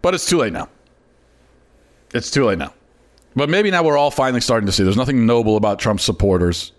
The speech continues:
and the support for him. Nothing noble about it. Nothing intellectual, nothing legitimate about it. It's, it's, it's not, it's not fueled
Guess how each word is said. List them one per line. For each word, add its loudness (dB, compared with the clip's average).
and 0
the 0
support -2
for 0
him. -6
Nothing 0
noble 2
about 0
it. -10
Nothing 0
intellectual, 0
nothing 0
legitimate 0
about 0
it. -2
It's, -4
it's, 0
it's 0
not, 0
it's -2
not -2
fueled -2